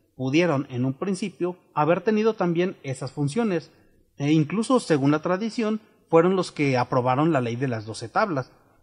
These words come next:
pero se ocupaban preferentemente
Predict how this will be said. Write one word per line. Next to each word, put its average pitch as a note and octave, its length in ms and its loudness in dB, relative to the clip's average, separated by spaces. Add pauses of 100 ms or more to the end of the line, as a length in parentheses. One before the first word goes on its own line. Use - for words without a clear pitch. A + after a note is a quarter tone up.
(140)
pero A3 400 0 (240)
se - 160 -2
ocupaban D#3 540 0
preferentemente E3+ 1040 -2